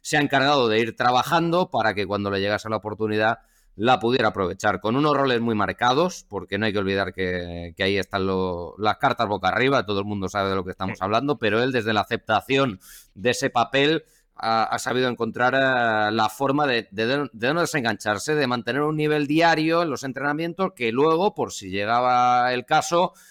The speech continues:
Speaker 1: pudiera reflejarlo en los partidos, y así lo está haciendo. De hecho, eh, tiene paradas clave,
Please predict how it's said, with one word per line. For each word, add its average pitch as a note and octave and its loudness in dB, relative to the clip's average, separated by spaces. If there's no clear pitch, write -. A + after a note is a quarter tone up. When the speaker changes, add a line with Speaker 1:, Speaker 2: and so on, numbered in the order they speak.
Speaker 1:
pudiera C#3+ 4
reflejarlo A2 0
en G#2 0
los F#2+ -2
partidos, G2+ 0
y G2 0
así F#2+ -2
lo C3 2
está A2+ -2
haciendo. A#2+ 0
De F#2+ 0
hecho, A2 0
eh, G#2 -2
tiene C3 0
paradas A2 2
clave, B2 2